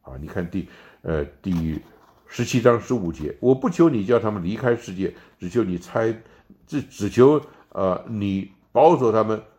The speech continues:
呃，脱离那个恶者。”因为耶稣基督把我们差到世界上来，不让我们离开世界。为什么呢？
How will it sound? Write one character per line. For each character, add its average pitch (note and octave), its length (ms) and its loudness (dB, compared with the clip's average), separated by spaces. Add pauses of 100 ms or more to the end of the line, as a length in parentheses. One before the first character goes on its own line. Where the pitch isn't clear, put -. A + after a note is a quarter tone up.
(220)
呃， F2 300 -10
脱 A#2+ 220 2
离 A#2 100 2
那 G2+ 100 -2
个 G#2 120 -4
恶 G#2 80 4
者。” E2+ 260 -8
因 D#3+ 100 -4
为 F3 120 2
耶 F#3+ 100 2
稣 F3+ 160 0
基 E3 140 -2
督 D3+ 120 -4
把 D3 160 -2
我 A2+ 80 -2
们 G#2+ 160 -6
差 - 220 -2
到 D3 180 2 (300)
世 A#2 220 -10
界 G#2+ 160 0
上 F#2+ 160 -2
来， D#2+ 180 -4 (420)
不 G3 120 0
让 G#3 200 4
我 B2+ 60 2
们 G#2+ 100 -4
离 A2 100 -2
开 A2 160 0
世 G#2+ 180 -8
界。 F2+ 320 -6
为 A3+ 160 -2
什 G#2 120 -2
么 F2+ 100 -4
呢？ F#2+ 140 -2